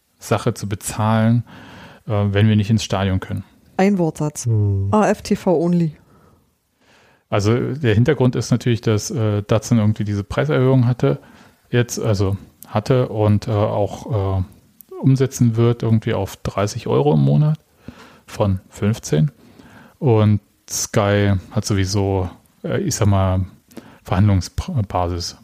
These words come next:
Speaker 1: als Preis. Da kann sehr viel oder sehr wenig, äh, mit mehr oder weniger Inhalt drin sein. Aber ich glaube, unter zwanzig landet man auch bei Sky nicht. So, und, äh, dann, wenn man noch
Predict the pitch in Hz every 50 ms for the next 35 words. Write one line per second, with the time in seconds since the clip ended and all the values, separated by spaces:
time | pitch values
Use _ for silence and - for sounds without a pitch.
0 | _ _ _ - 98 92 92 - - - - - 92 92 95 - - _ - -
1 | - - - - - - - - - - - _ _ - - - 101 98 - -
2 | 107 98 98 101 101 98 - 107 95 - - 131 120 120 120 113 110 104 95 104
3 | 95 90 98 101 104 104 - - 180 143 104 95 95 90 95 95 95 - _ -
4 | - - - - - 107 98 95 95 98 98 98 95 92 92 87 95 90 95 92
5 | 95 92 92 90 85 98 95 92 - - - - - - - - - - 110 101
6 | 92 95 - - 92 95 101 - _ _ _ _ _ - - - - - - 98
7 | 98 95 95 95 95 - - - 104 107 110 123 113 - 107 - - 110 104 101
8 | - 104 - 107 98 104 107 107 98 101 98 98 - - 95 95 - - - -
9 | 98 95 95 95 95 - - - - _ _ _ _ _ _ _ _ _ _ _
10 | _ - - - - - - - - - - - - - - - - - - -
11 | - - - - - - - - - _ _ - - 113 101 98 101 90 85 80
12 | - - _ - - - - 107 101 98 - - - 151 104 95 95 92 - 104
13 | 107 117 123 120 117 110 110 110 113 110 110 110 104 - - -